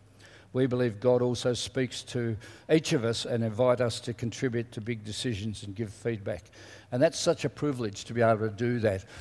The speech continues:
uh, as part of the wider Hope Partnership, uh, in addition to the elders and staff. So I just want to encourage you this morning to reflect on that. And if you're not already a Hope partner, give that some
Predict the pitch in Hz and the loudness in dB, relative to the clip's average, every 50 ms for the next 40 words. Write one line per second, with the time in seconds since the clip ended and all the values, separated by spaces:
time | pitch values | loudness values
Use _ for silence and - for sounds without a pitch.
0 | - - - - - - - - - - _ _ - - _ _ - 117 113 101 | -18 -20 -20 -20 -20 -20 -20 -20 -20 -20 _ _ -20 -20 _ _ -4 -2 0 0
1 | 107 - - 127 123 117 - - - 131 131 127 117 117 107 107 110 107 110 120 | 0 0 2 2 2 2 0 -2 2 6 6 6 6 4 2 0 0 2 4 4
2 | 120 120 117 113 110 104 101 - - - - - - - - - - 92 95 120 | 6 6 6 6 4 2 0 -2 -8 -14 -20 -20 -20 -20 -20 -14 -6 -2 0 0
3 | 117 113 - - 117 113 120 120 120 104 - - 127 113 - - - - - - | 0 0 0 0 0 0 0 -2 -6 -8 -8 -6 -6 -6 -6 -8 -14 -20 -20 -20
4 | - - - - - - - - 104 104 110 110 110 110 113 - - - - 117 | -20 -20 -20 -20 -20 -20 -12 -8 -6 -4 -2 -2 -2 -4 -4 -6 -8 -8 -4 -4
5 | 117 110 110 104 107 117 113 - 113 98 104 92 107 110 110 107 107 104 104 101 | -2 -2 -2 -2 -2 -2 -2 -2 -4 -6 -4 -2 0 0 0 0 0 -2 -4 -6
6 | - - 107 95 - - - 135 120 113 98 95 - - - - - - - - | -8 -8 -8 -6 -6 -2 2 4 4 4 2 0 -4 -10 -18 -20 -20 -20 -20 -18
7 | - - 165 196 208 226 208 - 208 220 185 170 156 135 - 165 160 160 170 165 | -2 2 4 4 4 2 2 2 4 4 4 2 0 2 8 8 10 10 10 6
8 | 120 127 147 131 123 120 - - 131 139 139 147 143 135 135 - 135 135 123 110 | 2 -2 -2 -2 -2 -2 -2 0 0 2 2 2 2 0 0 0 0 0 0 0
9 | 101 - - - - 127 123 - - 165 175 175 - - 135 123 123 131 156 180 | -2 -8 -16 -6 -2 -2 -2 4 6 6 6 6 4 2 2 2 4 4 4 4
10 | 180 156 139 135 123 - 147 147 131 131 147 175 185 180 175 175 175 180 160 156 | 4 4 2 2 2 2 2 2 4 4 4 4 4 4 6 6 6 6 6 6
11 | 147 147 143 151 165 156 147 - - 175 175 170 160 170 151 143 139 - - - | 6 4 6 4 4 4 2 2 4 4 6 6 6 2 0 0 0 -2 -8 -20
12 | - - - - 220 190 208 233 214 - - 180 180 170 151 | -20 -14 -6 -4 0 4 4 4 4 4 0 -4 -4 -6 -8